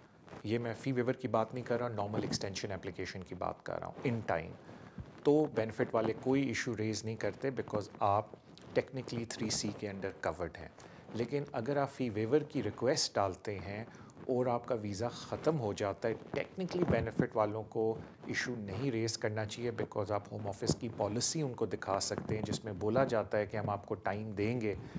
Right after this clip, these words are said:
फिर application डालने का। लेकिन कुछ benefit वाले आपके साथ issue raise करते हैं, उसका यही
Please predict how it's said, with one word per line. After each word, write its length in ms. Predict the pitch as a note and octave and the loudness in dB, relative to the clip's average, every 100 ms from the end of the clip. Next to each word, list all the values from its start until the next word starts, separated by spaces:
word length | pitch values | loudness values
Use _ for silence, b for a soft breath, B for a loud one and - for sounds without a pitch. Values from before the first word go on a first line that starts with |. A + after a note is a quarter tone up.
| B - | B -2
फिर 140 | G2+ | 0
application 580 | F#2+ F2+ F#2 E2 F#2+ F2 | 0 -2 -2 -4 -6 -4
डालने 340 | D#2 D2 C#2+ | -4 -4 -8
का। 240 | D2+ C2+ B B B B B G#2 | -8 -8 B B B B B -4
लेकिन 640 | G#2 G#2+ B2 - D#3+ D#3+ | -2 2 0 2 0 0
कुछ 460 | - - F#3 - | -6 0 0 2
benefit 420 | A#2 A2 G2+ A2+ A2 | -2 -2 -2 0 2
वाले 200 | G#2+ G#2 | 2 2
आपके 280 | F#2+ - | 2 -2
साथ 160 | G2 G2+ - | -4 -4 -4
issue 240 | A2 - G#2+ | -6 -4 -2
raise 300 | G2 G2+ - | -2 -2 0
करते 380 | G#2 F2+ - B2+ | 2 2 2 0
हैं, 460 | C3+ C#3+ - - | 2 -2 0 0
उसका 260 | - - A2+ | 0 0 0
यही 320 | G2+ A#2 | 2 2